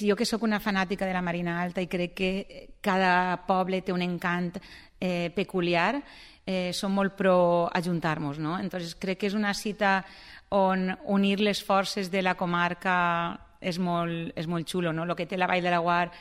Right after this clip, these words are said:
no ho té Dénia, i lo que no té Dénia ho té Ondara. Vull dir, cada poble pot aportar les seues bondats o les seves meravelles, que per a mi jo crec que no n'hi ha comarca com esta, la veritat. I ahí, en el minifitur que diguem, pues és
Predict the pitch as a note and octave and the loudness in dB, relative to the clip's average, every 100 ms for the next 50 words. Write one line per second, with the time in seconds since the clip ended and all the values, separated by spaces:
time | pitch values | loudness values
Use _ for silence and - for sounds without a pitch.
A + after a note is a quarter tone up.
0 | - - F3 E3 E3+ F3+ F#3+ G3 A3 G3+ | -12 -6 -4 -2 -2 0 -2 0 0 -2
1 | F3 D#3+ F3 E3+ F3+ F3 F3 F3 F3 F3 | -4 -6 -4 -4 -4 -4 -4 -2 -2 -4
2 | E3 - - - - F3+ F3+ E3+ E3+ G3 | -8 -16 -20 -12 -2 0 2 0 2 4
3 | G#3 A3 G3 F3 E3+ E3 - - - - | 4 4 2 0 -2 -6 -12 -20 -16 -2
4 | G3 F#3 F#3 F#3+ F#3 G3+ A3+ F#3+ G#3 - | 2 4 4 4 4 4 2 2 2 2
5 | G3 F#3+ F#3+ F#3+ G3+ A#3 - G3 F3+ - | 0 2 4 6 4 2 -2 -4 -2 0
6 | F#3 F#3 F#3+ F#3 E3+ G#3+ B3 G3 F3 E3 | 0 2 2 2 4 2 0 -4 -4 -4
7 | - F3 F3+ F#3 F3+ G3+ F#3 F3 E3 E3+ | -4 -2 0 -2 -4 -2 0 2 2 0
8 | G#3+ G#3+ F3 E3 D#3+ F3 F#3+ F#3 F3 F#3 | -2 -4 -6 -6 -6 -6 -6 -8 -8 -8
9 | F3+ F3 F3 E3+ F3 E3+ E3+ F3+ E3+ D#3+ | -6 -4 -4 -2 -4 -4 -6 -6 -6 -6
10 | E3 - D#3+ - D3 C#3+ F3 D3+ - - | -8 -12 -12 -8 -8 -6 -4 -6 -8 -18
11 | - G#3 G3 G#3 A3+ C4 C#4 - F#3+ F3+ | -4 4 6 8 6 4 2 -2 0 0
12 | F#3 F3+ F3+ F#3+ A3+ A3 B3 A#3+ A3+ A3 | 0 0 2 4 6 8 8 8 6 4
13 | A#3 - - - - G#3+ F#3+ F#3+ | 2 -4 -14 -14 -6 0 2 2